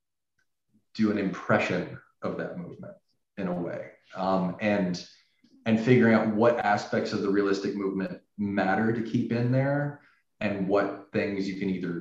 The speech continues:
take out or exaggerate. Um, and so what I eventually realized with features, what I was trying to do was strip away some of the things that aren't needed, you know, whereas in V F X, you want all that dirty detail in there. I'm gonna strip away the stuff that's not needed and then exaggerate what's left.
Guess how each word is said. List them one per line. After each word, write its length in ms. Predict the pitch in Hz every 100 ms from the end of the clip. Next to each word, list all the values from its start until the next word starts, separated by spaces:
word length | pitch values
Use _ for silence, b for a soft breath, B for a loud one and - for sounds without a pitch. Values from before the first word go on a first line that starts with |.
| -
take 240 | 110 104
out 360 | 101 101 87 98
or 140 | 90
exaggerate. 800 | 87 104 107 110 92 90 87 85 _
Um, 320 | 95 90 87 101
and 120 | 98
so 160 | - 127
what 160 | 143
I 60 | 147
eventually 340 | 156 175 190
realized 220 | 156 135
with 140 | 113 -
features, 440 | 113 117 110 - -
what 120 | 110 104
I 40 |
was 100 | 101
trying 260 | - 123 120
to 140 | 107
do 220 | 104 104
was 540 | 98 95 87 - - _ _ _ _ _ _ _ _ _
strip 440 | - - - 127 127
away 420 | 110 113 120 127
some 220 | - 113
of 100 | 104
the 160 | 104 -
things 280 | 113 113 101
that 120 | -
aren't 240 | 101 98
needed, 520 | 101 104 - - - - _ _ _
you 100 | 104
know, 100 | 98
whereas 220 | 98 98
in 120 | 101
V 100 | 113
F 140 | 120 143
X, 180 | 147 113
you 60 |
want 160 | 104 98
all 140 | 101
that 300 | 101 - - - _ _
dirty 320 | 98 98 98
detail 560 | 101 101 - 104 90 90
in 160 | 127 143
there. 160 | 101
I'm 80 | 98
gonna 160 | 104 -
strip 320 | - 156 151
away 200 | 139 135
the 80 | 127
stuff 260 | - 127
that's 200 | 110 113
not 300 | 104 98 98
needed 360 | 98 104 135 -
and 140 | 104
then 80 | 98
exaggerate 720 | 95 87 92 95 92 95 - 180
what's 200 | - 175
left. 440 | 170 - -